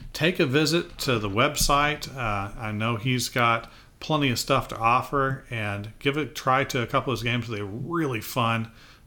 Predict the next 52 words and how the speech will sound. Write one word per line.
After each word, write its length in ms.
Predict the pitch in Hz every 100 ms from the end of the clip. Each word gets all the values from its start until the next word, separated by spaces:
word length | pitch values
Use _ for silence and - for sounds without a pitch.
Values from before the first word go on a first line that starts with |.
| -
Uh, 240 | 101 95
tried 300 | - 131 123
'em 100 | 117
out, 320 | 113 110 113 - - - -
and 340 | 107 98 98
I, 40 | 104 101 107
I, 120 | 117 -
you 100 | 123
know, 160 | 107 98
it's, 240 | 98 92 - - -
it 60 | 127
was 120 | 101
a 40 | 87
blast. 520 | 90 82 85 - - - - -
I 60 |
haven't 140 | 127 113
tried 200 | 123 113
all 240 | 107 95
of 60 | 95
'em 60 |
yet. 200 | 92 95 -
I 80 | 113 98 - - - -
wish 180 | 104 110
I 80 |
had 160 | 92 92
enough 240 | 92 90
time 300 | - 87 85
to 80 | 82
try 240 | - 87 80
all 140 | 80
of 180 | 78 -
them. 160 | 82 82 - - - - - -
I, 220 | 95 85 - - - -
I 100 | 95
am 240 | 92 90 - - -
already 280 | 110 98 90
behind 520 | 95 - 98 90 90
in 240 | 107 95 92
movies 480 | 101 95 92 90 95
and 140 | 85
television 640 | - 101 90 90 90 87
and 180 | 85 82
music 500 | 90 95 98 90 - 90
and 200 | 87 92
games. 520 | 95 92 90 90 -
That's 160 | 98 -
just 260 | - -
piling 460 | - 98 92 90 87
up 180 | 85 87
more 320 | 87 90 90
and 120 | 85
more. 320 | 87 90 85